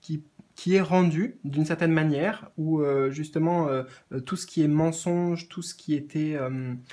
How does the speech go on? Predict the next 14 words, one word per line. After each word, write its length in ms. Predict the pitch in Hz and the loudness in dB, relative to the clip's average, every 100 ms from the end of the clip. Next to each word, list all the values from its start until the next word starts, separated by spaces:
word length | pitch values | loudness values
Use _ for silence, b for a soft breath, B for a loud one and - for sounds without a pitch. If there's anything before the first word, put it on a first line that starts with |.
| B B _ | B B _
euh, 880 | 131 127 127 127 127 123 120 117 113 | -8 -6 -6 -6 -4 -4 -4 -4 -6
ouais, 240 | - 135 156 | -2 0 2
mensonge, 680 | 139 139 139 151 147 151 - | 2 0 -2 -4 -2 -2 -4
trahison, 580 | - 147 135 139 151 156 | -4 -2 -2 -4 -2 -2
enfin, 220 | - 131 | -4 -6
vous 300 | - - - | -8 -20 -8
voyez, 160 | 139 151 | -2 0
on, 180 | 143 127 | 0 -2
on 80 | |
va 140 | 139 135 | -2 0
revenir 320 | 135 147 151 | 0 -2 -2
d'ailleurs 300 | 131 143 139 | -2 -4 -6
avec 240 | 127 | -6
la, 60 | 127 | -6